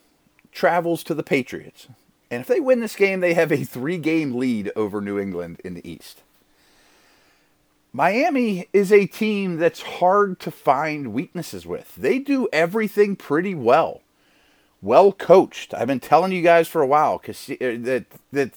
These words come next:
Tannehill is not a joke. He is a quality player.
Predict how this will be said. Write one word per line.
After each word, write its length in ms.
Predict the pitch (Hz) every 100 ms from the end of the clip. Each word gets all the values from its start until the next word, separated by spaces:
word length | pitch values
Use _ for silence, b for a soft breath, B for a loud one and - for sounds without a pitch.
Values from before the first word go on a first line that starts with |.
| - _ _
Tannehill 640 | 156 180 175 151 147 143
is 260 | 139 131 110
not 360 | 107 135 151 -
a 120 | 131
joke. 420 | 101 120 147 - -
He 200 | 110 123
is 120 | 113
a 100 | 120
quality 420 | - 127 139 139
player. 440 | - 147 139 92